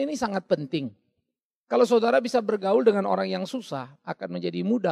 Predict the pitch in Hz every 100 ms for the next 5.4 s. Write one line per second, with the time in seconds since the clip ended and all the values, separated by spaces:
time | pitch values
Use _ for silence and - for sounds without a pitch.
0 | 165 165 156 185 185 170 160 165 190 175
1 | 233 254 _ _ _ _ _ _ _ 143
2 | 185 185 185 110 110 101 95 - - _
3 | _ _ _ _ - 160 180 160 277 -
4 | 190 180 175 175 302 - 233 185 175 170
5 | 151 143 147 202